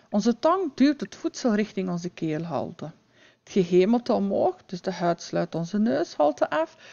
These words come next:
Het strotklepje zorgt ervoor dat de luchtpijp afgesloten is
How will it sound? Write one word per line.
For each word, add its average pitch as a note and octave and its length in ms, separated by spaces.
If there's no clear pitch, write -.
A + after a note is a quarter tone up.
Het - 100
strotklepje F#3 680
zorgt E3 360
ervoor D#3+ 280
dat E3 180
de G#3 80
luchtpijp C#4+ 580
afgesloten G#3+ 800
is G3 140